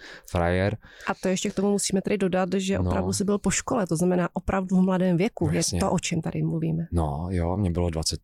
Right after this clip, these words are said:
Speaker 1: pět, dvacet šest, dvacet sedm. A kluk z vesnice, <clears throat> nic jsem neměl, my jsme vyrůstali v takových normálních poměrech, někdo by řekl možná chudších. A maminka byla cukrářka, tatínek dělník.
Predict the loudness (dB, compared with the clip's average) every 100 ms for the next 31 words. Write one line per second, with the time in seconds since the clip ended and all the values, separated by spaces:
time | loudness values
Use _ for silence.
0 | -6 -2 0 0 -2 -4 -4 -2 -2 -2
1 | -2 -2 0 0 0 -6 -18 -16 -14 -14
2 | -6 -4 0 2 2 2 2 0 2 2
3 | 0 -2 0 0 0 0 0 0 0 2
4 | 2 2 0 0 0 0 0 0 0 2
5 | 2 0 -2 -6 -4 -4 -4 -4 -2 0
6 | 0 0 0 2 2 0 0 0 0 -2
7 | -2 -2 0 -2 -4 -6 -2 -2 -2 -10
8 | -18 -16 -18 -20 -6 -2 0 0 2 0
9 | 0 -2 0 0 -2 -4 -2 -2 -2 -4
10 | -4 -2 0 0 2 2 2 2 2 0